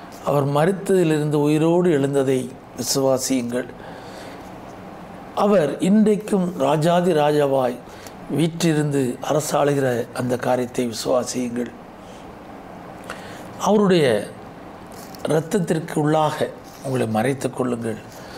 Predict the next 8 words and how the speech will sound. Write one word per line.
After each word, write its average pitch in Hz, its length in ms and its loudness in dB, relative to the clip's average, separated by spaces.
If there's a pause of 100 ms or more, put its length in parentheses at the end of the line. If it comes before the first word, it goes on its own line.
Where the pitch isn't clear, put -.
(340)
அப்பொழுது 127 640 0 (480)
உங்களுடைய 113 340 0
பாவங்கள் 127 480 2
மூடப்படும். 120 680 0 (1300)
தேவாதி 151 580 4
தேவன் 113 440 2 (840)
இயேசு 180 480 2
கிறிஸ்து 185 500 0